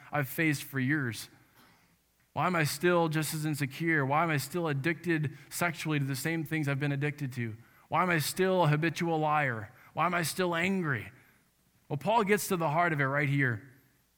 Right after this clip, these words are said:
I want us to understand this 'cause this is the, this is the meat of the gospel. What he brings us to is actually competing desires.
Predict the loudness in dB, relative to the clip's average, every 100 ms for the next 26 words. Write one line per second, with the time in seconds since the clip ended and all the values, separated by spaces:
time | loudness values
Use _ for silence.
0 | _ -2 0 0 -2 -2 0 0 0 -2
1 | 0 0 2 -2 -2 -4 -2 -2 -2 -2
2 | 2 2 2 -2 -8 -6 -4 -4 -2 0
3 | 2 2 0 0 0 2 2 -2 -4 -6
4 | -8 -18 _ _ _ _ _ _ _ _
5 | _ _ _ _ _ _ _ _ _ _
6 | -2 2 2 2 2 2 0 -2 0 2
7 | 4 4 4 2 -4 0 0 0 -4 -4
8 | -4 -2 -2 -2 -2 -4 -6 -10 -12